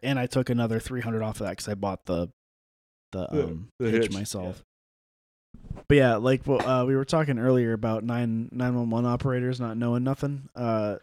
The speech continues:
Speaker 1: when I was talking to the guy, he was, he was pretty cool on the phone, but I was, he was, I was like, "Yes, I'm sitting here crashed on the road in front of the house number." I'm literally reading the house number off of the mailbox. And I'm like,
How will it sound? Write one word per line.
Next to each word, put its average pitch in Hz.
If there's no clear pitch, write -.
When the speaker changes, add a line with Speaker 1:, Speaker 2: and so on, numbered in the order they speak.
Speaker 1:
when 143
I 139
was 135
talking 139
to 120
the 127
guy, 120
he 127
was, 120
he 139
was 139
pretty 220
cool 175
on 135
the 131
phone, 170
but 131
I 123
was, 127
he 127
was, 127
I 127
was 127
like, 123
"Yes, 156
I'm 131
sitting 170
here 135
crashed 139
on 143
the 135
road 127
in 127
front 127
of 117
the 120
house 165
number." 110
I'm 113
literally 160
reading 139
the 135
house 135
number 131
off 117
of 123
the 127
mailbox. 107
And 135
I'm 123
like, 113